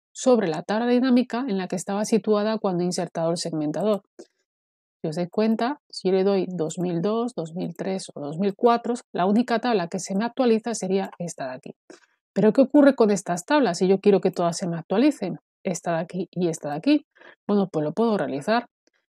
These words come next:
Para ello me voy aquí al segmentador y en el segmentador, dentro de segmentación, tengo un icono que es importantísimo cuando estemos trabajando con tablas dinámicas y con dashboard, que es conexiones de informe.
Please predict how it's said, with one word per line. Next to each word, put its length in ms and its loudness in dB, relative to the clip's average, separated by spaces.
Para 220 0
ello 200 6
me 100 4
voy 160 6
aquí 220 0
al 100 -2
segmentador 720 2
y 80 0
en 80 2
el 100 -2
segmentador, 760 -2
dentro 400 2
de 100 2
segmentación, 840 2
tengo 440 4
un 200 8
icono 420 4
que 100 2
es 180 -2
importantísimo 1000 0
cuando 200 -4
estemos 320 -2
trabajando 580 0
con 220 -8
tablas 260 0
dinámicas 560 -2
y 60 -4
con 220 -4
dashboard, 440 2
que 120 0
es 100 -6
conexiones 640 0
de 80 -2
informe. 460 -6